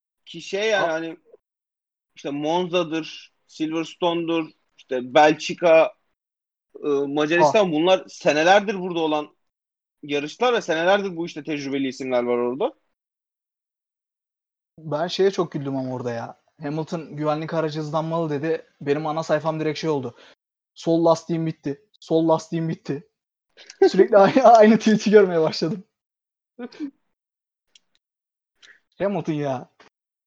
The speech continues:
Speaker 2: Seviyoruz. Kvyat'ın kazası
Speaker 1: Abi
Speaker 2: abi. Ne oldu orada?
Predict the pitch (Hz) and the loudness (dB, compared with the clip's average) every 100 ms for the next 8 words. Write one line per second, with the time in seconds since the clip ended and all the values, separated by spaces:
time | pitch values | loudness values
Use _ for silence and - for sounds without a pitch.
0 | _ _ _ - 165 185 160 - - _ | _ _ _ -4 -2 0 -2 -8 -14 _
1 | _ _ _ _ _ _ _ _ _ _ | _ _ _ _ _ _ _ _ _ _
2 | _ _ _ _ _ _ _ _ - 180 | _ _ _ _ _ _ _ _ -6 2
3 | 214 226 233 214 - 294 226 208 208 - | 2 2 2 6 6 4 0 0 -2 -6
4 | _ _ _ _ _ _ _ _ _ _ | _ _ _ _ _ _ _ _ _ _
5 | _ _ _ _ _ _ _ 147 214 294 | _ _ _ _ _ _ _ -2 2 2
6 | 240 185 160 165 | 4 2 2 -2